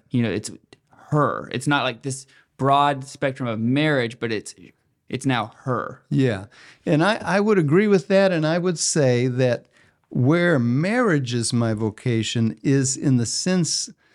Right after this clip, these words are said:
Speaker 2: so for example, in my, uh, case, priesthood is my vocation.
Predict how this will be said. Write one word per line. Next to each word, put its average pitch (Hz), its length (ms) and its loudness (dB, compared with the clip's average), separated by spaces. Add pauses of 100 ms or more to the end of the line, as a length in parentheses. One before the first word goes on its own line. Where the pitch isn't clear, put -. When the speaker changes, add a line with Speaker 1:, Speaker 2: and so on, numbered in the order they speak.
(240)
Speaker 2:
so - 280 -2
for 147 180 -2
example, 139 640 0
in 127 260 0
my, 139 340 0 (400)
uh, 117 260 0
case, 117 320 -2
priesthood 151 480 -2
is 120 140 -2
my 120 180 0
vocation. 104 580 -6